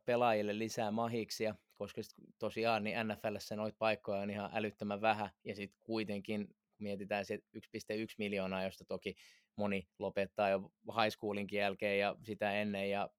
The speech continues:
monissa eri vaiheissa, mut kuitenkin, että se massa on niin suuri, et,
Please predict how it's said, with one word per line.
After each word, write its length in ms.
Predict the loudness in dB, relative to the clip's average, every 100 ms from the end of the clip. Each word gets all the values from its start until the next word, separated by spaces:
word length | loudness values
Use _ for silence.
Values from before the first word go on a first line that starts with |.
| -16
monissa 500 | -6 -4 -2 -2 -2
eri 160 | 0
vaiheissa, 480 | 2 4 4 0 -4
mut 140 | -10 -6
kuitenkin, 340 | -4 -2 -6
että 80 | -4
se 60 |
massa 420 | 0 2 0 -2 -2
on 80 |
niin 140 | -4 -6
suuri, 460 | -4 -4 -2 -4 -8 _ -20 -20 _
et, 140 | -10